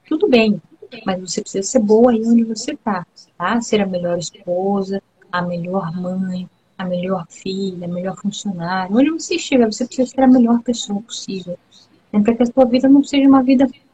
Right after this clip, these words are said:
fútil. A sua vida pode dar muitos frutos. Então, busque sempre isso, né? De tá com esse sorriso inspirando, né?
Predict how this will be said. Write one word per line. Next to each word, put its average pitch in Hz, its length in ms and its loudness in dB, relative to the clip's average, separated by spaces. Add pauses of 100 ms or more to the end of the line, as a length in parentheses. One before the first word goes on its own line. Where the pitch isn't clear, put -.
(180)
fútil. - 480 2 (420)
A 233 40 -16
sua - 160 0
vida 233 180 4
pode 254 260 2
dar 240 120 4
muitos 247 320 6
frutos. - 640 -2
Então, 214 240 0
busque 320 340 0
sempre 285 600 0
isso, 208 280 -2
né? 202 280 -8 (600)
De 208 320 0
tá 214 180 -2
com - 80 -6
esse - 200 -6
sorriso 208 440 0
inspirando, 202 720 0
né? 196 140 -8